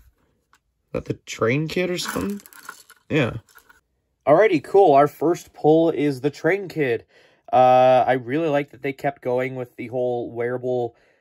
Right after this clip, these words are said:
vehicle costumes thing that they're doing with these C M Fs. It's very cool.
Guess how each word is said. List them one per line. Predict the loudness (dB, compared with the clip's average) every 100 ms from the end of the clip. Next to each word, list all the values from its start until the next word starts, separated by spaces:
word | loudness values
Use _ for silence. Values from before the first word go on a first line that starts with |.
| _ -14
vehicle | -4 -2 -2 0 2 0
costumes | -2 -8 -4 -4 -4 -6 -6 -6 -8
thing | -6 -4
that |
they're | -4
doing | -2 -2
with | -4
these | -6 -6
C | -6 -6
M | -2
Fs. | -2 -4 -10
It's | -12
very | -2 0 0
cool. | -2 0 0 0